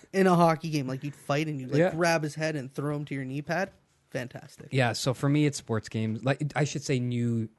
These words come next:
Speaker 2: generation sport. Anything, like, in the two thousands and up.
Speaker 1: I will say
Speaker 2: Which is twenty years of sports games.
Speaker 1: See, I was
Speaker 2: <laughs>
Speaker 1: gonna say fighting games,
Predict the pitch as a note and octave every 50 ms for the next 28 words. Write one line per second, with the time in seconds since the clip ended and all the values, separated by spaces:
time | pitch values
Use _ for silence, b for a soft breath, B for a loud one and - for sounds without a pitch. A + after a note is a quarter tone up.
0 | _ _ _ _ _ _ - C3 - B2+ A#2+ A2 G#2+ G#2+ G2+ - - G#2 - -
1 | - G2+ G2+ C#3 D3+ C#3+ - D3+ C#3 C3 B2 A#2 A2 - A2 G#2 - - A2 -
2 | F#2+ F2 F2 - - F#2+ F2+ F#2+ E2+ D2 - _ _ _ _ _ _ _ _ _
3 | _ _ - C#3+ D#3 E3+ F3 F#3+ A3 G#3 - - - G3+ F3 D3 C3 B2 C3 F3
4 | G#3+ E3+ C3 - - - C3 B2+ C3 - A#2 A2+ A2 - - C3 - - - -
5 | - C#3 - - - - - D#3 C#3 - A3 - G#3+ C4+ C4+ - D#4 C#4+ C#4 B3
6 | - - B3+ A3+ F#3+ - - - - D#3 D3 D3 D3+ F#3 F#3+ F#3+ F#3+ G#3 G#3 A3
7 | B3 C4 B3 - -